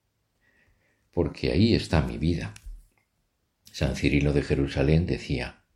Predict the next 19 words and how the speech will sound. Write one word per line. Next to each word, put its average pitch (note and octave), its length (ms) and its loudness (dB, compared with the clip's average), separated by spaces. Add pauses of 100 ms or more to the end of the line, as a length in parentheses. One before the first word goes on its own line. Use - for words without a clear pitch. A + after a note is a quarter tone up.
(920)
cuando D2 360 4
participamos C#2 760 0
de C2+ 120 -4
la B1 80 -2
Eucaristía, - 880 -4
experimentamos D2 1000 -2
que - 140 -6
el B1 80 -4
Espíritu G2 480 -4
Santo G2+ 440 0 (600)
nos C#2 280 -4 (160)
cristifica G#2 1080 -2 (100)
por B1 180 -2
entero. - 520 -14 (1600)
Nos - 260 -6
cristifica, - 1040 -8 (1200)
nos C#2 220 -2
hace D#2 220 -2
suyos. - 640 -8